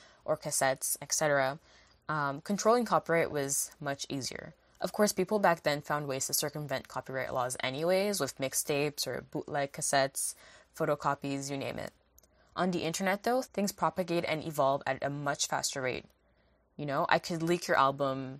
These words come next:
today and send it to someone halfway across the world in a matter of minutes.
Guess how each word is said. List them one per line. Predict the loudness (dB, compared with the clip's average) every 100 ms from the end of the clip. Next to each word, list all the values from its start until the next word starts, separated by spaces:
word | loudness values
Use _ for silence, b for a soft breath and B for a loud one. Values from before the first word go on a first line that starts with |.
| -12
today | -6 0 2 0
and | 0
send | -2 -2
it | -4
to | -2
someone | -2 -2 -4
halfway | -4 -6 -2 -2
across | -2 -4 -2
the | -2
world | -2 -2 -2
in | -2
a |
matter | 0 0
of | -2
minutes. | -6 -8 -8 -8 -8